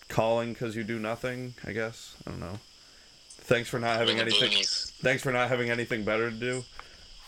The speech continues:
Speaker 1: Um, and, uh, oh, uh, Mike, happy National Beer Day.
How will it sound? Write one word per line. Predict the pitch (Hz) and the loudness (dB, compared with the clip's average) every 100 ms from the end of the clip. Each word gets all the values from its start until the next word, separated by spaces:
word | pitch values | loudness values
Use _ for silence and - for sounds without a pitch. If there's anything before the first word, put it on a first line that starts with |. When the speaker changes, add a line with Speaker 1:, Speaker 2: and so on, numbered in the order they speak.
| - - | -6 -2
Speaker 1:
Um, | 110 104 101 98 - - - - | 0 0 -2 -6 -10 -16 -18 -6
and, | - 110 107 107 104 104 | -2 0 0 0 -2 0
uh, | 104 98 95 - - - - - | 0 0 -2 -6 -16 -16 -16 -2
oh, | 135 120 104 - - - - - | 2 4 2 -6 -18 -14 -10 -2
uh, | 113 107 104 120 | 0 2 0 0
Mike, | 120 107 - | 0 0 2
happy | 151 156 127 | 2 2 0
National | 110 107 107 101 | -2 -2 -2 -4
Beer | 92 101 | -2 -2
Day. | 98 95 95 | -2 -2 -4